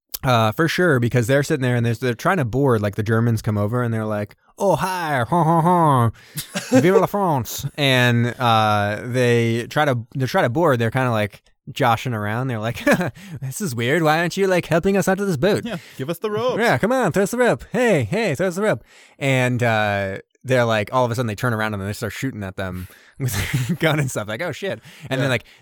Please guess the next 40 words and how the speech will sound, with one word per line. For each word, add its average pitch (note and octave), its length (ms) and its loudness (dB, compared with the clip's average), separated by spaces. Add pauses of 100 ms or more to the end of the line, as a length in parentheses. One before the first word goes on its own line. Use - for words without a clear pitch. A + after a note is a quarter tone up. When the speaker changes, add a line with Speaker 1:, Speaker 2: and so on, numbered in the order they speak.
Speaker 1:
they're C3+ 100 0
like, B2 120 2
"Oh, C#3 80 2
basically D3+ 380 0
we C3 160 2
can, A#2 320 -2
we C#3+ 100 2
can E3 160 0
avoid B2+ 640 0
being A2+ 560 -4
found A2+ 320 -2
out A#2 300 0
if - 160 -10
we B2 80 0
just A#2 180 -4
shoot - 420 -8
their G#2 600 -4 (240)
Speaker 2:
Radio B2 320 -2
tower. G#2 240 -8
Speaker 1:
radio D3 300 2
tower G#2+ 360 -2
with, A2 140 -6
like, G#2+ 120 -4
a G2+ 60 -4
missile G2+ 420 -6 (380)
and, C3 400 2
<laughs> C#3 100 2
or C3 200 0
whatever, A#2+ 180 0
a A2+ 60 -4
giant B2 300 0
gun." G#2+ 380 -8
Speaker 2:
Yeah, B2+ 240 -6
he's B2 140 -12
like, C3 300 -6
"You C#3 100 -18
got B2 240 -4
one D#3 300 -4
shot. D3 420 2
Speaker 1:
Yeah. A2 220 -2